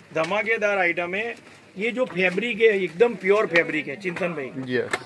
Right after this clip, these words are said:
Speaker 1: यस, ये प्योर गजी सिल्क है और उसके अंदर भी क्या है पूरा हैंडवर्क का काम है, हेवी दुपट्टा है, विथ ब्लाउज है, सोलह हजार नौ सौ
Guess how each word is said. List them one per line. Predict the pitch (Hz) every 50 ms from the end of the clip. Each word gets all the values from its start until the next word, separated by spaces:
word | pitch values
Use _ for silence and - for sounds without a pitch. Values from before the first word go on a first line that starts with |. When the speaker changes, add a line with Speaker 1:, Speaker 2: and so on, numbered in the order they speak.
| - - 170
Speaker 1:
यस, | 170 165 147 127 - - - - - - - - - - -
ये | 170 196 214 220 214
प्योर | - - 202 208 220 233 247 247 262 262 262 - - - _ - - - - - - - - -
गजी | - 143 160 170 160 165 233 233
सिल्क | - - 220 196 190 156
है | 190 233 262 262 - - - - - - - - -
और | 208 196 190
उसके | 175 - - 220 214 220
अंदर | 196 185 190 202 196
भी | 185 208 202
क्या | 175 226 226
है | 214 180
पूरा | 170 190 208 202
हैंडवर्क | 170 139 151 170 170 180 175 175 -
का | - 190 175
काम | - 156 151 165 170 170
है, | 175 175 170 160 143 - - - - - - _ -
हेवी | 160 175 208 220
दुपट्टा | 220 214 208 180 208 196 - - - 190
है, | 185 165 175 180 185 185 - - _ - - _ _ - 151
विथ | 190 240 214 240
ब्लाउज | 220 185 196 190 190 196 190 156
है, | 185 185 185 196 190 - - - - - -
सोलह | - - - 196 208 226 233
हजार | 226 220 190 214 214 214 208
नौ | 208 202 190 190
सौ | 165 - 190 196 202 214 214